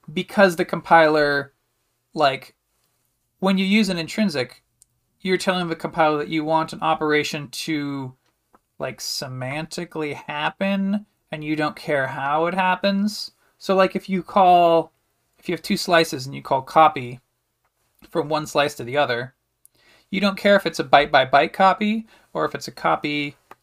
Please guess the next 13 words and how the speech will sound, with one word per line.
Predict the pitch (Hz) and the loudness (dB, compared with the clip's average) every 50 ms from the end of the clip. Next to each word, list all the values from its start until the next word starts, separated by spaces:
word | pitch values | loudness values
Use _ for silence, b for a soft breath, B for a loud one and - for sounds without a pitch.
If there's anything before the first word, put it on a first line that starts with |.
| _ _ | _ _
like, | - 147 131 123 117 - _ _ _ _ _ _ _ _ _ _ _ _ _ _ | 0 0 0 0 -4 -10 _ _ _ _ _ _ _ _ _ _ _ _ _ _
if, | - 160 - - - | -10 -10 -10 -6 -6
if | 156 147 - - | -6 -6 -6 -4
the | - 147 139 | -4 -4 -4
slices | - - - 165 160 156 - 156 147 | -4 -2 0 0 0 0 0 -2 -2
are | 151 139 | -2 0
both | 135 143 139 131 | 2 0 -2 -2
sixteen | - - - 160 - - - - 165 160 160 156 156 151 147 143 139 139 135 | -2 -4 -4 -4 -4 -8 -10 -8 -6 -6 -6 -6 -6 -8 -10 -12 -12 -14 -14
bytes | - 139 147 135 135 135 135 - - - - - - - | -2 2 2 2 2 0 -4 -8 -12 -12 -12 -12 -12 -10
wide | 359 156 151 156 143 135 113 110 113 135 160 165 - _ _ _ _ _ _ _ _ | -4 2 6 6 6 6 6 2 0 -2 -4 -6 -8 _ _ _ _ _ _ _ _
and | - 147 | -8 -8
it | 139 123 | -8 -4
copies | - - 160 156 151 - 160 156 151 143 139 135 - - - - | 2 4 6 6 6 4 2 0 0 -2 -4 -6 -10 -12 -14 -16